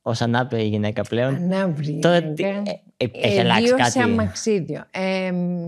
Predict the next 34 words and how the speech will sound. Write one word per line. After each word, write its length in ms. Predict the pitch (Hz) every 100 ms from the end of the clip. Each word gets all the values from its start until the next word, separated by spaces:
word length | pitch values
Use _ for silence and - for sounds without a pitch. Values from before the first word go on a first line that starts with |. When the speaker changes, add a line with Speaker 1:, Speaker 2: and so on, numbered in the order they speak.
| 170 175 _ _ _ _ _ -
Speaker 1:
Εντάξει, 160 | 123
υποθέτω, 440 | 117 135 131 143 -
έχει 160 | 131 131
αλλάξει 360 | 127 139 -
το 240 | 135 117 _
πόσο 240 | - 131 135
εύκολα 280 | 123 131
πας 140 | 120 123
σε 60 |
μια 100 | 127
σκηνή 420 | 113 110 101 82 _ _ _ _
να 140 | -
Speaker 2:
Ναι, 140 | 185 190
Speaker 1:
παίξεις, 320 | 214 269 285
Speaker 2:
και 100 | 311
Speaker 1:
ε. 40 |
Speaker 2:
έχει 280 | 302 - 302
αλλάξει 760 | 262 262 269 285 277 - 294 262
και 180 | - 285 277 -
αναγκαστικά 720 | 226 208 185 196 - 196 240 247 302 320 320 - 285
η 60 | 285
ομιλία 400 | 269 262 247 233 190
μου. 180 | 170 - _ _ - - - 175 208 -
Speaker 1:
<laughs> 60 | 208
Ναι, 160 | 160 127
αλλά, 220 | 127 131
ε, 160 | 131 131
Speaker 2:
Παλιά 320 | 220 220 233
Speaker 1:
ε, 40 |
Speaker 2:
μιλούσα 400 | 240 240 247 208
Speaker 1:
ε, 220 | 139 127 120
Speaker 2:
πάρα 340 | 185 226 196 170
πολύ 360 | 165 160 151 151 143
γρήγορα 500 | 139 143 151 165